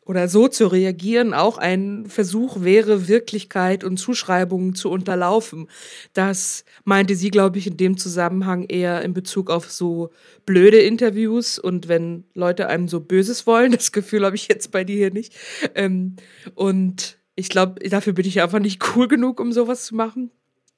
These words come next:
Und auch noch ein bisschen zu betroffen, glaub ich, oder ein bisschen zu verletzlich. Aber das ist so, das ist so Cora Frost-Style, würde ich sagen, die Sachen zu unterlaufen und so umzudrehen,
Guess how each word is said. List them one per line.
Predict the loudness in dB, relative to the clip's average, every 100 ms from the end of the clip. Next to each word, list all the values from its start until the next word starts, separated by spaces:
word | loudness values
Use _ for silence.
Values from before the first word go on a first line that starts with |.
| _ -20 -20 -20 -20 -8
Und | -4 -2
auch | -2 0
noch |
ein | -2
bisschen | -2 -6
zu | -10 -10
betroffen, | -10 -4 -4 -2 -4
glaub | -2 -2 -2
ich, | -4 -4
oder | -2
ein | -2
bisschen | -4 -6 -6
zu | -6
verletzlich. | -4 -2 -2 -4 -8 -8 -6
Aber | -2 0
das | 0 -2
ist | -4
so, | 0 2 0 -4 _ -20 -20 _
das | -6 -6
ist | -2
so | -2 -2
Cora | -2 -2 -2
Frost-Style, | -2 -4 -4 -8 -14 -8 -2 0 0 -2
würde | -2 -4
ich | -4
sagen, | -2 -2 -2 -2
die | -2
Sachen | -2 -2 -4 -4
zu | -2
unterlaufen | -2 0 0 0 0 -4 -4 -4 -4
und | -4 -4 -6 -8 -20 _ _ _ _ _ _ _ _
so | -6 -2 0 0
umzudrehen, | -2 -4 -4 -6 -2 0 2 0 -4